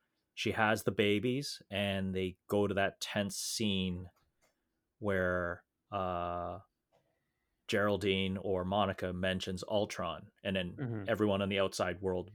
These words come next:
Speaker 1: watching is, is suddenly, "What?" And, um, and then they get the alarm bells that, uh, Monica's landed or jettisoned, or basically what we saw at the end of episode three.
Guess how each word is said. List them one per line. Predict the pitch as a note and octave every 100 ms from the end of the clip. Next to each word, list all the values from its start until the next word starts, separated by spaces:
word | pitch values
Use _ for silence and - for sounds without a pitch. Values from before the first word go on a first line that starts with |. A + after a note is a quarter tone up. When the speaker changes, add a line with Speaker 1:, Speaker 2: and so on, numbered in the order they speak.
| -
Speaker 1:
watching | G2 G#2 - F2+
is, | F2 F2+ - -
is | -
suddenly, | - F2+ F2+ F2+ F2+ F#2 _ _ _ _
"What?" | - F#2 F#3+ - _ -
And, | - G#2 F#2 F2+ F2 - _ _ _ _ _ _ _ _ _ _ -
um, | F2+ F2 E2+ E2+ E2+ F2 - _ _ _ _ _ -
and | G#2
then | F#2+ F2+ F2+ - _ _ _ _ _ _ _ _ _ _ _
they | G#2+
get | A2+ A2
the |
alarm | G#2+ G2+ G2+ G2
bells | F#2+ F#2 -
that, | F#2 - - G#2
uh, | F#2 F#2 F2+ - G2+ G2+
Monica's | G#2 F#2 - F2+ F2 - - - - _ _ -
landed | F#2+ F2+ F#2 F2+
or | F2+ F2+ F2+ -
jettisoned, | - F#2 F2+ G#2 F2+
or | F2 F2 F2+ - G#2+ B2+ - _ -
basically | G2 G2 G2
what | G#2+
we |
saw | G2+ A2+ F#2+
at |
the | F2+ F#2+
end | F2+
of | F2
episode | F2 - - F2 E2+
three. | - A#2+ G2+ F2+